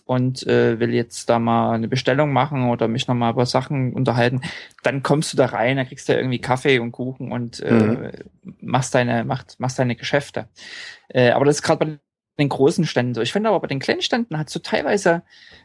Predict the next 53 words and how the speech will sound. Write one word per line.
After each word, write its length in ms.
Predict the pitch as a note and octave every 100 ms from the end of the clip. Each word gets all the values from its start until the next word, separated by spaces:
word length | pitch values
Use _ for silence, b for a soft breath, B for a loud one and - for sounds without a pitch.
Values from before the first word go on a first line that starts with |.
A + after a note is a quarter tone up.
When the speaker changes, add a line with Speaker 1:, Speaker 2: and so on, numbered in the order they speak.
| _
Speaker 1:
äh, 420 | - C#3+ C#3+ C#3+
wirklich 220 | C3 - -
die 100 | D#3+
Möglichkeit, 540 | F3 G#3+ - F3 E3+
dich 140 | D#3 E3
mit 120 | D3+
Leuten 360 | C3 F3+ G#3
zu 120 | F3+ -
unterhalten 800 | C#3+ D3+ D#3+ G3+ G3 E3+ E3
und 400 | D3+ C#3 C3+ -
da, 60 | -
die 240 | - C#3
waren 300 | C3 C3+ D#3+
r-, 440 | D3 - - - -
r-, 260 | B2 -
auch 180 | - -
relativ 420 | D#3+ D#3 - - -
offen 500 | G3 - F#3+ F3 E3
und 160 | C#3 C#3+
da 60 |
konnte 260 | C#3+ E3 F3
man 140 | E3 D#3+
echt 200 | - -
sich 180 | D#3+
die 120 | - D3+
Zeit 300 | - C4 -
vertun. 520 | F#3+ - G3 G3 F#3+ B B B B
Ähm, 680 | - - D3 C#3+ C#3 C#3 C3+ - _ _ _ _ - -
das 200 | C3 -
war 120 | B2
unglaublich. 600 | E3 - F3 - A#2 -
Also 380 | C3+ C3+ C3 C3+ _ _ _
ich 140 | -
hab 140 | D#3+ -
dann 100 | E3
auch 140 | -
eine 160 | D3+ C#3 -
Reihe 260 | B2 A#2+ G#3+
von 160 | F#3+
Gesprächen 520 | E3+ D3 - C#3+ G3+ G3
geführt, 300 | - F3 E3
die 40 |
ich 100 | C#3+
jetzt 160 | C#3+ -
gar 160 | B2
nicht 140 | C3+ D#3
als 140 | A2
Interviews 640 | - F3 D#3+ D3 D3+ D#3+
für, 400 | - - C#3 C3+
für 120 | C3 -
einen 100 | C3+
Podcast 560 | E3 - D3+ D#3 -
irgendwie 480 | C#3 C3+ C#3+ C3 D3